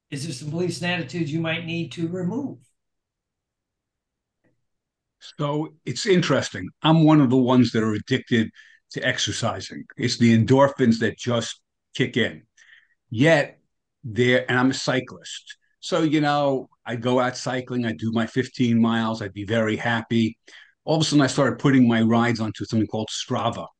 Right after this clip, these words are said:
Speaker 2: And you start to see other people, guys doing sixty miles a day, forty miles a day.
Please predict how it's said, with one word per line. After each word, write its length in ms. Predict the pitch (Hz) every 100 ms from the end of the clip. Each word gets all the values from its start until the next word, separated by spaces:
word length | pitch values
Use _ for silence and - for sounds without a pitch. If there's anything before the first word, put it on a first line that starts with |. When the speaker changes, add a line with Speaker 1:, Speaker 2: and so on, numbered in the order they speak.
| _ _ - - _
Speaker 2:
And 100 | -
you 60 | 120
start 200 | 175 160
to 60 | 139
see 280 | 147 143 147
other 220 | 131 120
people, 380 | - 104 - -
guys 220 | 92 110 101
doing 240 | 107 95
sixty 440 | - - 160 - 123
miles 380 | 110 98 92 95
a 40 |
day, 320 | 104 95 87 - - _ _ _ _ _ _ - 160
forty 340 | 190 175 160
miles 400 | 135 123 117 110
a 60 | 104
day. 380 | 113 104 101